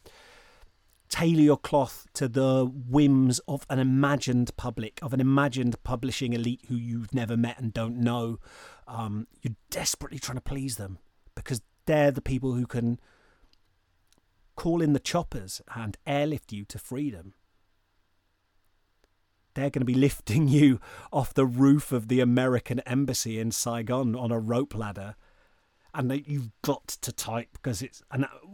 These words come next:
and that kind of, that forced march doesn't produce more work, in my opinion. It produces less 'cause it's so stressful.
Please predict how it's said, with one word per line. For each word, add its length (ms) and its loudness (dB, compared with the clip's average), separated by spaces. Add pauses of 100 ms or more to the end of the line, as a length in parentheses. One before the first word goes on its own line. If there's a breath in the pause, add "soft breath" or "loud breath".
and 200 4
that 200 -2
kind 200 -2
of, 80 0 (760)
that 240 -10
forced 480 0
march 240 -2 (600)
doesn't 380 6
produce 300 -2
more 220 4
work, 400 2
in 60 -4
my 160 -6
opinion. 500 -10
It 80 -14
produces 420 -6
less 320 -6
'cause 160 -10
it's 140 -14
so 540 -8
stressful. 680 -12